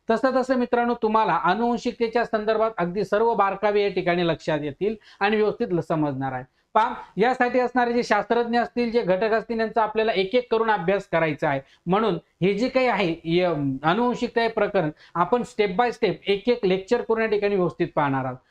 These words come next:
तर एकंदरीत तुमच्या लक्षात आलं असेल की आनुवंशिकता म्हणजे नेमकं काय असते. ओके, त्यानंतर पुढे पहा मित्रांनो, जेनेटिक्स ही जी संज्ञा आहे,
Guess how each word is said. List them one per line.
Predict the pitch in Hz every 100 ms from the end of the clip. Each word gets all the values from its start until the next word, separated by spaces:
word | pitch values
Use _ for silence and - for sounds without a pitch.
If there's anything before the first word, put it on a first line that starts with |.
| _ 202
तर |
एकंदरीत | 202 220 233 254 254 262
तुमच्या | 247 247
लक्षात | 233 220 - 254
आलं | 247 240
असेल | 214 165 165 _ _ -
की | 240
आनुवंशिकता | 247 185 240 240 247 - 247
म्हणजे | 226 214
नेमकं | 226 214 220
काय | 214 185 165
असते. | 143 - 127
ओके, | 156 156 254 254 - - -
त्यानंतर | 214 233 240 262
पुढे | 254 247
पहा | 247 247
मित्रांनो, | 233 220 196 170 - _ _ 147
जेनेटिक्स | 196 240 254 277 262 233
ही | 233
जी | 247
संज्ञा | - 214 208 233 240
आहे, | 185 147